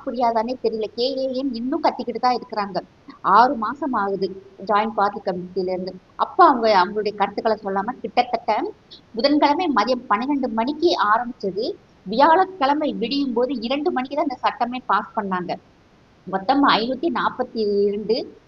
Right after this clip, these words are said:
உறுப்பினர்கள் கொண்ட மக்களவையில, ஆஹ், அவங்களுக்கு தேவை இருநூத்தி எழுபத்தி ஏழு. ஆனா இருநூத்தி எழுபத்தி ஏழுல இருநூத்தி எண்பத்தி எட்டு ஓட்டுகள் வந்து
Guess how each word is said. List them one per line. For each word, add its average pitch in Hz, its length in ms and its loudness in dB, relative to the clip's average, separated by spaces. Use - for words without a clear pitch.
உறுப்பினர்கள் 277 580 2
கொண்ட 208 280 -2
மக்களவையில, 190 640 0
ஆஹ், 214 180 4
அவங்களுக்கு 214 400 0
தேவை 254 420 0
இருநூத்தி 233 440 -2
எழுபத்தி 196 420 -2
ஏழு. 180 340 -4
ஆனா 214 240 -2
இருநூத்தி 262 500 0
எழுபத்தி 220 400 -2
ஏழுல 190 400 0
இருநூத்தி 285 540 0
எண்பத்தி 226 580 -2
எட்டு 208 380 0
ஓட்டுகள் 226 440 0
வந்து 190 300 -4